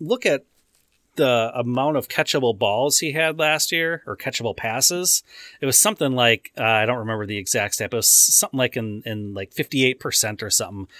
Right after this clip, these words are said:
of the balls thrown his way were catchable. Uh, that's just terrible Q B work there. Um, that should increase this year. And then he was also facing number one corners, uh, with Sutton being out.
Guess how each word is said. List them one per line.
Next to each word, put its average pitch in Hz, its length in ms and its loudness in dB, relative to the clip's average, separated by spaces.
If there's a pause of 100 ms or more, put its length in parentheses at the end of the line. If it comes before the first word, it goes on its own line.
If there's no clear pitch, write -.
(200)
of 113 120 -4
the 117 80 0
balls 117 380 4
thrown 113 220 2
his 101 140 -4
way 104 160 -2
were 98 160 -4
catchable. 87 680 -6 (300)
Uh, 110 260 0
that's 139 280 4
just - 340 4
terrible 151 640 4
Q 123 260 -4
B 117 160 0
work 123 300 0
there. 123 340 2 (300)
Um, 104 320 -6 (420)
that 127 260 -2
should 147 640 6 (320)
increase 147 540 0
this - 240 0
year. 147 320 0 (300)
And 135 100 2
then 139 100 4
he 170 140 -2
was 208 160 2
also 170 260 2
facing 143 360 0
number 123 240 0
one 120 240 0
corners, 123 680 -2
uh, 110 280 0
with 104 120 -2
Sutton - 340 2
being 127 220 -2
out. 123 300 0